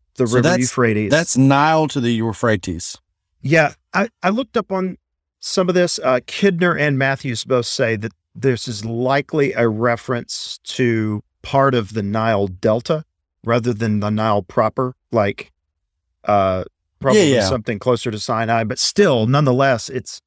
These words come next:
Speaker 1: encompassing all of Sinai, all the way to Euphrates, which Euphrates is Babylon. I mean, that's,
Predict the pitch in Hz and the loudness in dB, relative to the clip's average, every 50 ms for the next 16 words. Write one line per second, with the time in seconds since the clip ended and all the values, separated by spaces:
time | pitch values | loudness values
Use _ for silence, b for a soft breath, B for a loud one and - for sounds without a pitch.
0 | _ _ _ _ - 143 139 123 160 170 160 135 135 - - 127 120 120 120 131 | _ _ _ _ -4 -4 0 2 2 0 0 -2 -4 -4 -2 -2 0 0 2 2
1 | 147 147 131 - - 139 131 131 127 117 113 110 107 107 110 110 107 _ _ _ | 0 0 -2 -2 -2 -2 0 0 0 0 0 0 0 0 -2 -4 -6 _ _ _
2 | _ _ _ _ _ _ _ _ _ _ _ _ _ _ _ _ _ _ _ _ | _ _ _ _ _ _ _ _ _ _ _ _ _ _ _ _ _ _ _ _
3 | 147 151 180 208 208 226 208 170 175 175 165 165 160 151 - - 175 190 202 165 | 4 6 6 6 4 4 4 4 4 4 2 2 0 0 2 2 2 2 4 2
4 | 127 113 101 90 - - - 135 151 143 - - - _ _ _ _ _ _ _ | 2 0 -2 -4 -6 -8 -2 0 0 0 0 -6 -12 _ _ _ _ _ _ _
5 | _ _ _ _ _ 143 147 - 180 202 247 247 226 170 - 156 - - 147 151 | _ _ _ _ _ -4 -2 2 2 2 4 4 2 0 0 -4 -4 -4 -2 -2
6 | 196 240 254 151 113 92 87 87 85 - _ _ _ _ _ _ _ _ _ _ | 0 2 2 2 2 0 -2 -6 -8 -12 _ _ _ _ _ _ _ _ _ _
7 | _ _ _ _ _ _ _ _ _ _ _ _ _ _ _ _ _ _ _ _ | _ _ _ _ _ _ _ _ _ _ _ _ _ _ _ _ _ _ _ _
8 | _ _ _ _ _ _ _ _ _ _ 131 143 151 156 143 123 107 - _ _ | _ _ _ _ _ _ _ _ _ _ 0 2 2 2 2 0 0 -4 _ _
9 | _ _ _ _ _ _ _ _ _ 151 170 214 - - - - | _ _ _ _ _ _ _ _ _ 2 2 2 0 -4 -10 -10